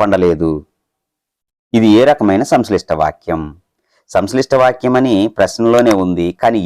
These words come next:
ఏ రకమైన సంశ్లిష్ట వాక్యం అని అడిగాడు. అంటే సంశ్లిష్ట వాక్యంలో క్రియా భేదాలను మనం చెప్పుకున్నాం కదా, అసమాపక క్రియా భేదాలను, వార్ధం, శత్రార్థకం, చేదార్థకం, అప్యర్థకం. ఈ వాక్యంలో వర్షాలు కురిసినా,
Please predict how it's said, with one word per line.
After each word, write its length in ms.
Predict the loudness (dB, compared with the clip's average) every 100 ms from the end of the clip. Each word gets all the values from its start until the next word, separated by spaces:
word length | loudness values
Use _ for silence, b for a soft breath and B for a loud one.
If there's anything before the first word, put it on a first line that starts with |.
| 2
ఏ 20 | 2
రకమైన 320 | 2 0 0 0
సంశ్లిష్ట 360 | -2 -4 -6 -4 -2
వాక్యం 280 | -2 -4 -6
అని 100 | -2 -2
అడిగాడు. 380 | 0 -2 -2 -12 _ _ _ -6
అంటే 220 | 0 0 0 -4 _ _ _ _ _ -6
సంశ్లిష్ట 360 | -6 -2 -2 0 2
వాక్యంలో 540 | 0 0 -4 0 2 4 2 0 -8 _
క్రియా 300 | 0 4 4 2 -4 _ -2 2
భేదాలను 460 | 2 2 0 2 0
మనం 140 | 0 -2
చెప్పుకున్నాం 480 | -6 -4 -2 0 0 0
కదా, 120 | 0 0
అసమాపక 400 | 0 0 -2 -6 -2
క్రియా 220 | 2 2 2
భేదాలను, 440 | 2 2 0 -2 -10 _ _ _ -2
వార్ధం, 400 | 0 0 0 -2 -2 -10 _ _ -6
శత్రార్థకం, 580 | -2 0 0 0 -2 -2 0
చేదార్థకం, 480 | 2 0 -2 0 0
అప్యర్థకం. 480 | 2 0 0 -4 -4 -16 _ _ _ _ _ 0
ఈ 40 | 2
వాక్యంలో 500 | 0 2 2 4 4 4 2
వర్షాలు 420 | 0 2 2 2 2
కురిసినా, 500 | 0 2 0 2